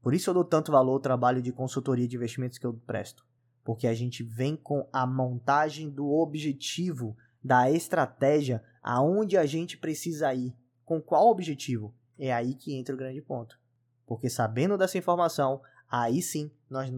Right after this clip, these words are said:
nos direcionamos pro que é o melhor deste momento no mercado financeiro. Para o cliente,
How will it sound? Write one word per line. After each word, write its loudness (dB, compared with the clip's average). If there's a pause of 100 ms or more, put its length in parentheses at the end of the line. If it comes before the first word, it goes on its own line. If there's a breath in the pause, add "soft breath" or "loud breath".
(140)
nos -4
direcionamos -4
pro -6
que -6
é -2
o -2
melhor 0
deste -8
momento -4 (280 soft breath)
no -2
mercado 0
financeiro. -4 (760)
Para -2
o -8
cliente, -14